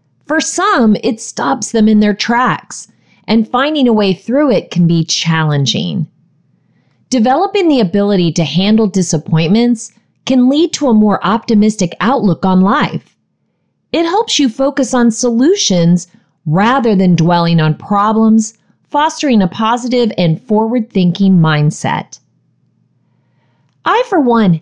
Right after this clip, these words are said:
hate to be in a bad mood. And besides a good blue binge-worthy day in bed, I enjoy being upbeat. Because of this, I have the ability to quickly move to problem solving.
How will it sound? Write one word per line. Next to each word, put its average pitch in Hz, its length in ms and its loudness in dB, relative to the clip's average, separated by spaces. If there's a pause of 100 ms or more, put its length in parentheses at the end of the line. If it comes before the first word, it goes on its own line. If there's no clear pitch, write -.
(120)
hate - 480 -4
to 170 100 -2
be 160 160 0
in 151 80 0
a 151 60 0
bad 151 300 0
mood. 135 380 -2 (720)
And 302 180 -2
besides 349 580 -2
a 262 60 2
good 262 640 2
blue 262 500 2
binge-worthy 214 840 0
day 180 340 0
in 175 140 2
bed, 180 500 0 (540)
I 226 160 0
enjoy 185 580 2
being 160 380 0
upbeat. 131 680 -6 (760)
Because 359 420 -4
of 233 140 2
this, 160 420 0 (320)
I - 140 -2
have 320 280 -2
the 311 120 2
ability 254 500 2
to 214 100 -2
quickly 294 580 -2
move 196 500 2
to 196 100 0
problem 170 540 0
solving. 117 640 -2